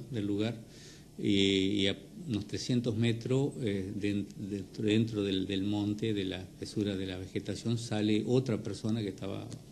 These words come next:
este, escondida. Este, se sube al vehículo y se dan a la fuga. No obstante eso, son detenidos los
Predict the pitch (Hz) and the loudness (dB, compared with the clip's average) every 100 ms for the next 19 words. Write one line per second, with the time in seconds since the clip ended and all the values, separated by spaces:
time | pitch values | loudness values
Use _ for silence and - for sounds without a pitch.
0 | - 113 - - 104 101 - 101 104 113 | -14 -14 -14 -10 -8 -6 -4 0 0 0
1 | - - - - - - - - 196 110 | -6 -14 -18 -18 -18 -20 -20 -12 -6 -6
2 | - 104 101 104 - 113 107 104 110 117 | -2 -2 0 0 2 2 4 4 2 0
3 | - 104 101 95 - 98 98 98 110 104 | -2 -2 -2 -4 -4 -4 -4 -2 -2 2
4 | 107 - 117 110 104 101 98 107 101 | 2 0 -4 0 0 0 0 2 2